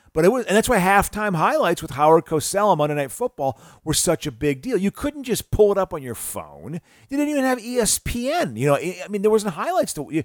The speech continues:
'cause if you were just, it was all dominated by your local market. You know, so you just got D C sports.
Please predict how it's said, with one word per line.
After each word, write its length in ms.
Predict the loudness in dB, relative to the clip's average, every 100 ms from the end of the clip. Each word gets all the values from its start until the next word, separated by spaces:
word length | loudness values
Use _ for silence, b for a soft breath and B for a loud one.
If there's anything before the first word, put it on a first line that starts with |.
| b b _
'cause 160 | -2 -2
if 160 | -2
you 60 | -2
were 60 |
just, 200 | -2 -6 -10
it 220 | -16 -8
was 140 | -8
all 280 | -6 -4 -2
dominated 460 | 2 2 2 0 -2
by 120 | -2
your 140 | -2
local 400 | 0 0 0 0
market. 480 | 0 -2 -4 -10 -16
You 100 | -12
know, 60 | -10
so 140 | -6
you 80 | -4
just 220 | -4 -6
got 240 | -8 -10 -12
D 180 | -10
C 240 | -10 -12 -12
sports. 500 | -12 -14 -18 -18